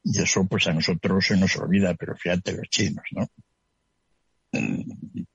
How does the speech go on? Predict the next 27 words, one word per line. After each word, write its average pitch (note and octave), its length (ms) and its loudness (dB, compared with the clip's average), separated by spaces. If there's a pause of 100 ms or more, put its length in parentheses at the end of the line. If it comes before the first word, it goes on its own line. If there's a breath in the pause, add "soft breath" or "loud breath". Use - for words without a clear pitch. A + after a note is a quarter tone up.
hace, F#2+ 580 0
cuando F#2 220 2
yo F#2+ 80 0
era F#2+ 140 2
joven, A2 460 2 (760 soft breath)
íbamos G2 380 2
por G2+ 200 -2
la G2+ 100 0
calle, A2+ 680 2 (360)
¿no? A2+ 260 0
Pues, - 500 -2
pues, - 1040 -6
eh, - 800 -8
a - 120 -6
ver - 120 -2
si B2 140 -2
nos A#2+ 100 2
daban A2 240 -2
sello, A#2+ 340 -2 (1600 loud breath)
¿no? G#3+ 220 2 (180)
Para G#2+ 240 -2
ver, G2 420 0
para - 160 -2
mandárselos F#2+ 720 4
a F2+ 260 -4
los F#2 180 -8
chiquitos - 400 -2